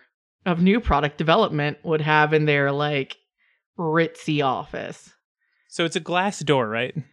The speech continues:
Speaker 1: No, you have, like, a nice heavy wood. You have a real office with a wooden
Speaker 2: Hmm.
Speaker 1: door that no one can see in. You do not have a
Speaker 2: Okay.
Speaker 1: window, but you have just a bunch of random crap in there, probably. You have one of those globes that has alcohol in it.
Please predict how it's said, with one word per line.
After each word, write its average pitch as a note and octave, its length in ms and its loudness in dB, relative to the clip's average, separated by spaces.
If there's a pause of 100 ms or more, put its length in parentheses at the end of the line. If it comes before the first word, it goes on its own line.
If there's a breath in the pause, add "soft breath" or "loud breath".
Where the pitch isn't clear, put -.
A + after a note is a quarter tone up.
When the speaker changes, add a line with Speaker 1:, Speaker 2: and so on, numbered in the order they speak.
(140)
Speaker 1:
No, D3 420 4
you A3 200 4
have, G#3 160 4
like, D3 120 0
a C#3+ 80 0
nice D3+ 360 2
heavy D3+ 320 0
wood. C#3+ 220 0
You B3+ 180 2
have A#3 100 4
a D3+ 120 6
real D#3 380 2
office - 640 -4
with D#3+ 140 0
a D3+ 80 2
wooden F#3+ 380 2
Speaker 2:
Hmm. C3+ 60 2
Speaker 1:
door D#3+ 300 4
that D#3+ 160 -4
no D#3+ 160 2
one E3+ 160 2
can E3 200 0
see D3 280 -6
in. C#3 340 -6 (540)
You F#3 140 0
do G3 160 2
not G#3 180 4
have E3 140 2
a - 20 6
Speaker 2:
Okay. D3+ 80 2
Speaker 1:
window, C3+ 480 2 (540)
but F3 260 2
you A#3 160 2
have E3 480 4 (540)
just E3 180 0
a D3+ 60 4
bunch C#3+ 320 2
of C3+ 100 0
random C3 360 -2
crap B2+ 340 0
in - 80 -4
there, A2 180 -6
probably. - 500 -6 (240)
You A#3 160 2
have A#3 160 4
one F#3+ 120 4
of F3 80 2
those D#3+ 160 2
globes D3+ 540 2
that D#3 120 -2
has C#3+ 220 -2
alcohol C#3 480 -4
in C#3+ 100 -6
it. C#3 180 -8